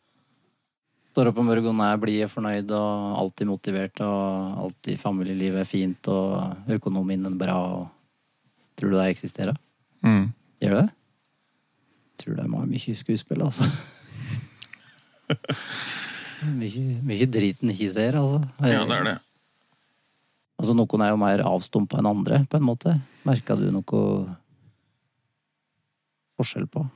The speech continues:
Speaker 1: omtanken og forskjell på
Speaker 2: Mm.
Speaker 1: Kjenner du forskjellen når noen bryr seg, og, og noen sier at de bryr seg, på en måte?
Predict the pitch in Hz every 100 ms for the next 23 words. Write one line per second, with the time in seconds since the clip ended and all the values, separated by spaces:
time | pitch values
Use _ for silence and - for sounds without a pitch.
0 | - - - 113 90 107 92 - 117 107
1 | 104 - 98 113 - 107 98 101 107 120
2 | 57 113 - _ - - _ _ - 117
3 | 98 98 107 110 104 104 120 123 113 110
4 | 101 95 95 - 104 101 101 98 - 101
5 | 92 - 104 - 101 101 - 147 107 101
6 | - 117 113 107